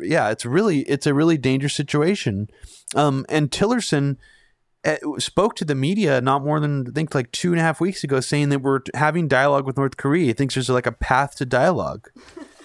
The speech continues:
Speaker 1: Um, so it's, yeah, it's really, really weird when the president himself is undermining, like, a attempted diplomacy by his Secretary of State to try to de-escalate a war with another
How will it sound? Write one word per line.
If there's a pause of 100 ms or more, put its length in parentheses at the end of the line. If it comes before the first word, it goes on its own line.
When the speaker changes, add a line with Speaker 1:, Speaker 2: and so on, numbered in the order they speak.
(280)
Speaker 1:
Um, (680)
so (440)
it's,
yeah,
it's
really,
really
weird
when
the
president
himself (340)
is
undermining, (380)
like,
a (120)
attempted
diplomacy
by
his
Secretary
of
State
to
try
to
de-escalate
a
war
with
another